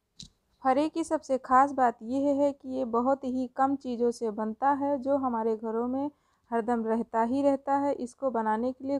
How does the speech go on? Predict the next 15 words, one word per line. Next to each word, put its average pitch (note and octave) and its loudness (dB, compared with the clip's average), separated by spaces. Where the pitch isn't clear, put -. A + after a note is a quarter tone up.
कुछ D4 -6
भी C#4+ 2
special A#3+ -6
चीज़ों A3 -4
की A3+ -10
ज़रूरत G#3+ -4
नहीं A3 -4
पड़ती F3+ -8
है। F3+ -8
ये B3 0
हमने A#3 -4
सब A#3 -12
रख A#3+ -2
लिया C4 0
है। C#4 0